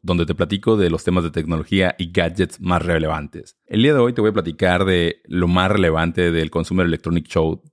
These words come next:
que acaba de ocurrir en Las Vegas, terminando el día de hoy,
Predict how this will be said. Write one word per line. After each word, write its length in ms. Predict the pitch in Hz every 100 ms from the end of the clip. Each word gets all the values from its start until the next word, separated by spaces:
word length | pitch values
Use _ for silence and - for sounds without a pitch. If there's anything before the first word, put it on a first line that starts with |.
| _ _ _
que 80 | -
acaba 240 | 85 98 92
de 60 |
ocurrir 300 | 85 80 85
en 80 | 87
Las 140 | 78 80
Vegas, 360 | 82 80 -
terminando 480 | 82 82 80 82 80
el 80 | 80
día 100 | 90
de 120 | 85
hoy, 320 | 80 92 -